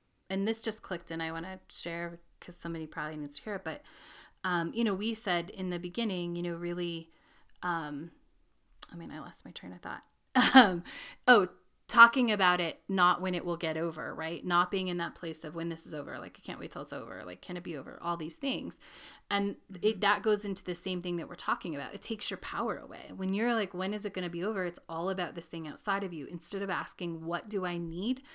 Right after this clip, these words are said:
Speaker 1: to be great right now?" Or, "What do I need to be
Speaker 2: Mm-hmm.
Speaker 1: just better or okay right now?"
Speaker 2: Yeah. So let's talk about some of those things that, that
Speaker 1: Yeah.
Speaker 2: it might be.
Speaker 1: Ooh, can we talk about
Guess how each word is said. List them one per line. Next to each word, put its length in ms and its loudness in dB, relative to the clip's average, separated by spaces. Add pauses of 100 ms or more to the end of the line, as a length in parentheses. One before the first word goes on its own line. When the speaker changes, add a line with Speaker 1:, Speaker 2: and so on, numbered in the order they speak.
(240)
Speaker 1:
to 120 2
be 140 0
great 380 -8
right 200 -8
now?" 300 -10 (140)
Or, 200 12
"What 180 4
do 80 2
I 60 4
need 180 -4
to 80 -4
be 200 -4
Speaker 2:
Mm-hmm. 100 -14
Speaker 1:
just 320 -2
better 360 0
or 260 -2
okay 460 -2
right 280 -10
now?" 280 -10 (920)
Speaker 2:
Yeah. 480 -10 (1400)
So 120 -4
let's 180 -2
talk 240 0
about 240 -6
some 120 -12
of 60 -12
those 180 -8
things 280 -10
that, 220 -10 (160)
that 220 -2
Speaker 1:
Yeah. 340 0
Speaker 2:
it 140 -8
might 260 -10
be. 200 -6 (180)
Speaker 1:
Ooh, 300 6
can 160 2
we 100 6
talk 220 4
about 460 2